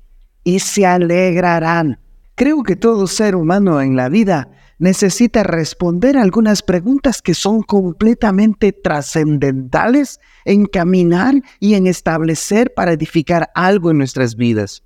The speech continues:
Hay que saber que estas preguntas trascendentales muchas veces no nos las hacemos o simplemente las pasamos por alto.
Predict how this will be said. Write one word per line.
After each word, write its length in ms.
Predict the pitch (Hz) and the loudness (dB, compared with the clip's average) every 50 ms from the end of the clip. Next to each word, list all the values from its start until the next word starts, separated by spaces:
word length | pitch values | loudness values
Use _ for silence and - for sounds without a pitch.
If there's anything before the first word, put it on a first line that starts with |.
| _ _ _ _ _ _ _ _ _ _ _ _ - _ - | _ _ _ _ _ _ _ _ _ _ _ _ -20 _ -6
Hay 160 | - 269 269 | -2 -2 -2
que 160 | - - 381 | 2 0 0
saber 400 | - - 254 202 196 220 220 214 | 2 2 0 2 2 2 0 0
que 100 | - 214 | 0 -2
estas 260 | 214 202 - 214 202 | -2 0 -2 -4 -4
preguntas 560 | - - 190 175 175 196 208 190 - 196 180 - | -2 -2 -2 -2 -2 -2 -4 -2 -2 -4 -4 -2
trascendentales 1040 | - 170 160 151 - 170 160 160 156 147 151 151 143 123 175 175 196 208 214 190 - _ _ _ _ | -2 -2 -2 -2 -4 -4 -2 -2 -2 -2 -2 -4 -2 0 2 2 2 2 0 -2 -4 _ _ _ _
muchas 380 | - 240 269 - - 302 262 254 | -2 -2 -2 0 0 -2 0 0
veces 380 | 277 285 277 - 302 285 277 | -2 -2 -2 -2 -6 -6 -2
no 120 | 277 294 294 | -2 -2 -2
nos 180 | 277 269 269 262 | 0 0 0 0
las 180 | 247 214 - | 0 0 -2
hacemos 560 | 226 214 - - 262 320 349 339 339 302 - - | -4 -6 -4 -2 -2 0 0 0 0 0 -2 -4
o 60 | 208 | -4
simplemente 720 | - 254 240 233 208 247 240 233 240 254 269 262 - 139 | 0 2 2 2 2 0 0 0 2 2 2 2 0 -2
las 160 | 135 123 - | -2 -2 -4
pasamos 580 | - - 151 - - 339 320 294 262 147 127 - | -4 -8 -8 -4 -2 -2 0 0 0 0 -2 -4
por 160 | - 113 104 | -4 -2 -2
alto. 400 | 104 98 98 98 - 98 90 - | 0 -2 -2 -4 -6 -8 -8 -8